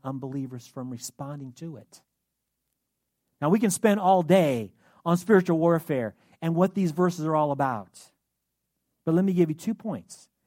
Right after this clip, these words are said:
as we look at these, at this spiritual battle over souls. The first point I want to say is that it has to do with the gospel itself. The gospel is proclaimed.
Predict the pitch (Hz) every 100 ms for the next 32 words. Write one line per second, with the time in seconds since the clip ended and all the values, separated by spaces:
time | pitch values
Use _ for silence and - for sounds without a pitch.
0 | _ _ 143 143 151 160 156 139 143 127
1 | - _ _ - 135 135 - - 170 151
2 | 131 123 131 127 117 123 113 110 - 123
3 | 104 104 _ - - _ _ _ _ _
4 | _ _ _ _ _ _ _ _ _ -
5 | 190 180 247 254 - - 214 156 151 156
6 | 151 139 165 143 127 143 135 123 _ _
7 | - 151 160 165 170 185 151 160 151 139
8 | 139 139 135 156 151 - 175 - _ _
9 | _ - 160 135 175 196 202 - 160 190
10 | 160 - - 170 - 185 175 156 117